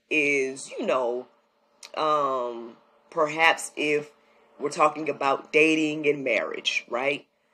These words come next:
Or perhaps if, you know, you're sharing the gospel and people c-, keep on refusing, refusing, refusing. At some point, you know, you shake the dust off your feet, right? You wash your hands of the situation, whatever, whatever.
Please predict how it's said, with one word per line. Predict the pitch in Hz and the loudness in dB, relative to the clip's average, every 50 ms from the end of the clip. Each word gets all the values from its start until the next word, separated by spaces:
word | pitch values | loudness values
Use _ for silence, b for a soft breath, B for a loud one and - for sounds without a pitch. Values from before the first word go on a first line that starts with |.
| _ _ _ - | _ _ _ 2
Or | - 214 233 226 226 226 | 4 6 8 6 6 4
perhaps | - - 180 170 180 180 170 165 165 - - | 2 -2 -4 -2 2 4 4 4 2 0 -4
if, | - 147 147 143 143 143 - _ _ _ _ _ _ _ - | -2 0 2 0 0 -2 -8 _ _ _ _ _ _ _ -14
you | 143 165 151 | -10 -6 -4
know, | 151 143 139 135 139 131 131 127 123 120 _ _ _ _ _ _ _ _ _ _ _ | -2 0 0 0 0 0 -2 -4 -6 -10 _ _ _ _ _ _ _ _ _ _ _
you're | - 123 120 | -6 -6 -4
sharing | - - - 156 160 170 170 165 | -4 0 4 6 8 10 8 8
the | 165 | 8
gospel | 156 151 151 147 147 143 - 139 143 143 139 | 6 6 6 6 6 4 0 -4 -6 -6 -6
and | 131 | -6
people | 135 160 147 143 139 131 123 120 - - | -6 -8 -12 -10 -10 -10 -10 -10 -10 -10
c-, | 156 - - _ - | -12 -12 -14 _ -20
keep | - 175 160 165 | -16 -10 -6 -2
on | 156 151 156 151 | -2 0 0 0
refusing, | 156 151 151 156 151 151 151 143 147 147 | -2 -4 -4 -8 -12 -12 -10 -10 -10 -10
refusing, | 143 135 - 147 139 131 123 | -10 -12 -12 -12 -10 -10 -10
refusing. | 113 110 - 151 160 160 143 143 | -10 -10 -12 -12 -12 -10 -6 -6
At | 127 123 | -6 -4
some | - 160 156 151 | -4 -4 -4 -4
point, | 156 - 151 147 147 135 - | -4 -6 -4 -2 -2 -4 -4
you | - 139 | -8 -6
know, | 139 135 135 | -4 -4 -4
you | 131 127 | -6 -6
shake | 120 - - 151 143 143 - | -10 -6 -2 -2 -2 -2 -4
the | 139 | -10
dust | 120 113 139 135 - - - - - | -6 -2 -2 -2 -2 -4 -10 -6 -2
off | - 131 117 - - | -2 -2 -2 -4 -8
your | - 127 | -18 -18
feet, | - - 139 117 107 - _ _ _ - | -14 -12 -12 -12 -12 -14 _ _ _ -8
right? | 110 123 117 135 139 - b b b b b b | -4 -2 0 -2 -2 -4 b b b b b b
You | - 135 | -6 -6
wash | 127 113 131 139 147 - - - | -2 -2 -2 -2 -2 -4 -6 -6
your | 139 135 | -6 -4
hands | 135 139 143 139 139 139 127 135 | -4 -4 -2 -2 -2 -4 -4 -6
of | 135 123 | -8 -10
the | 131 | -10
situation, | - - 135 - 139 120 135 127 110 - - 80 69 - _ b b b b b b | -14 -14 -14 -12 -8 -6 -4 -4 -4 -6 -10 -14 -14 -16 _ b b b b b b
whatever, | - 131 139 147 143 139 139 | -4 -2 0 0 0 -2 -2
whatever. | 127 135 143 - 73 - - - | -4 -2 -2 -2 -2 -6 -10 -16